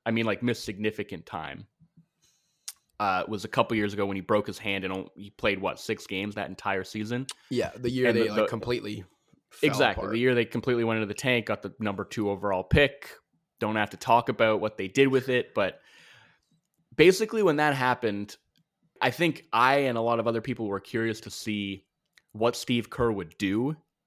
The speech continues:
Speaker 1: in terms of, you know, how the, the team functions schematically, especially on offense. And he kinda didn't change that much, right? Like, he really stuck to his principles, uh, and that seemed to be very important to him. Like,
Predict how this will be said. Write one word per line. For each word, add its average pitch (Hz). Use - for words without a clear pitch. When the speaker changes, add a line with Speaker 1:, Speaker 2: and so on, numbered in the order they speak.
Speaker 1:
in 107
terms 107
of, 98
you 120
know, 98
how 107
the, 95
the 98
team 110
functions 113
schematically, 117
especially 110
on 101
offense. 127
And 120
he 165
kinda 254
didn't 170
change 127
that 110
much, 104
right? 110
Like, 117
he 151
really 135
stuck 110
to 110
his 101
principles, 143
uh, 104
and 110
that 101
seemed 120
to 107
be 104
very 101
important 98
to 139
him. 117
Like, 95